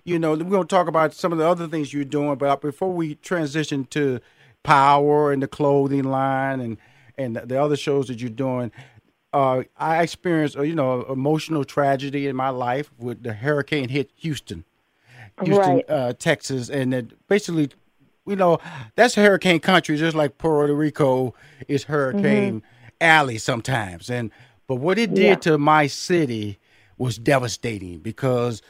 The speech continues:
Speaker 1: you know,
Speaker 2: Mm-hmm.
Speaker 1: you have the, you know, you have the black neighborhoods, you have the white neighborhoods. Well, the white neighborhoods got flooded this time.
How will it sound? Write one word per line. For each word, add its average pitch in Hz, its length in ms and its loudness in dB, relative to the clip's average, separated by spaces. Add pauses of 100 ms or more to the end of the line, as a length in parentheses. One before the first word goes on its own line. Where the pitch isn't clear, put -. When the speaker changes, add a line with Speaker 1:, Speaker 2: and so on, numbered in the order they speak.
(120)
Speaker 1:
you 180 240 0
know, 156 60 2
Speaker 2:
Mm-hmm. 160 100 0
Speaker 1:
you 196 80 2
have 143 140 4
the, 139 80 -6
you 196 100 -6
know, 135 60 -4
you 135 100 -2
have 123 80 -2
the 101 60 -8
black 123 340 0
neighborhoods, 123 460 -4
you 127 80 -4
have 123 80 -4
the 117 60 -8
white 120 220 -2
neighborhoods. 101 200 -8
Well, 147 80 0
the 143 60 0
white 190 240 6
neighborhoods 123 400 -2
got 113 180 -2
flooded 101 320 -4
this 98 160 -8
time. 82 180 -10